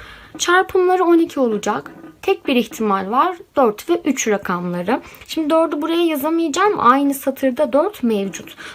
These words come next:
O zaman buraya üç rakamımı, buraya dört rakamımı yerleştirdim. Devam edelim arkadaşlar. Şimdi bu iki hücredeki sayıları böldüğümüzde iki sonucunu bulacağız. Hmm, ikiye bir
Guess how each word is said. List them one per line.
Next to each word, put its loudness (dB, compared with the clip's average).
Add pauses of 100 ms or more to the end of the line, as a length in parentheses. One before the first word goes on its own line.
(120)
O -2
zaman 0
buraya 0
üç -6
rakamımı, 0 (920)
buraya 0 (320)
dört 4
rakamımı -10
yerleştirdim. -10 (460)
Devam 6
edelim 2
arkadaşlar. 0
Şimdi -2
bu 0
iki -2
hücredeki 0
sayıları 2
böldüğümüzde 4
iki -4
sonucunu -4
bulacağız. -8 (500)
Hmm, 0 (320)
ikiye 0
bir -4